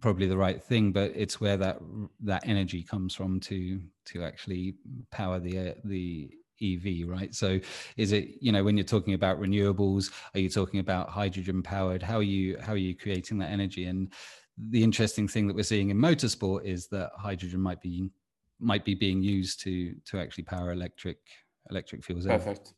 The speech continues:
Speaker 1: fuel cell vehicles. So, yeah, it's an interesting one. Uh, when you start blending in synthetic fuels and biofuels into that,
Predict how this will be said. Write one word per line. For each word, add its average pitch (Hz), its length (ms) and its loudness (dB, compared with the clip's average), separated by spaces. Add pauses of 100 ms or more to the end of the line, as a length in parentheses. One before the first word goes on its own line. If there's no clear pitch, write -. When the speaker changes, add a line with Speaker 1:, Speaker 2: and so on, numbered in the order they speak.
Speaker 1:
fuel 92 280 -6
cell 95 220 0
vehicles. 95 640 -4
So, 104 180 -10 (520)
yeah, 139 180 6
it's 139 220 2
an 180 80 8
interesting 165 480 6
one. 131 280 6
Uh, 120 480 4
when 123 160 4
you 113 120 4 (160)
start 120 280 4 (220)
blending 120 440 4
in 110 260 4
synthetic 113 580 -2
fuels 107 280 0
and 104 100 0
biofuels 107 680 0
into 104 220 0
that, 104 300 -4